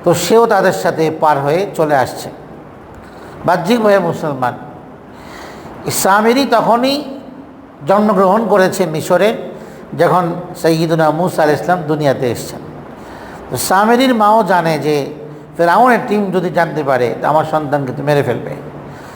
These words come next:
তো সে একটা গর্ত করেছে জঙ্গলের মধ্যে, সেখানে গর্ত করে সেই গর্তের মধ্যে এই বাচ্চাকে রেখে উপরে ঢাকনা দিয়ে দিয়েছে। মাঝে মধ্যে গিয়ে দেখে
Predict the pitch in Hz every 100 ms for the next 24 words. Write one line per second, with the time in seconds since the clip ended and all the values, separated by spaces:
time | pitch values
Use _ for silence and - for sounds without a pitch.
0 | - - - 220 214 - 202 156 175 175
1 | 196 175 151 135 135 151 147 143 131 120
2 | - - - - - - - - - -
3 | - - - - 170 185 208 262 233 -
4 | - - - - 170 202 202 180 175 202
5 | 214 196 160 127 170 175 220 226 202 147
6 | 160 175 214 - - - - 147 147 160
7 | 160 160 180 165 160 190 170 180 143 127
8 | 123 151 135 131 113 101 - 151 160 175
9 | 180 165 156 160 131 - -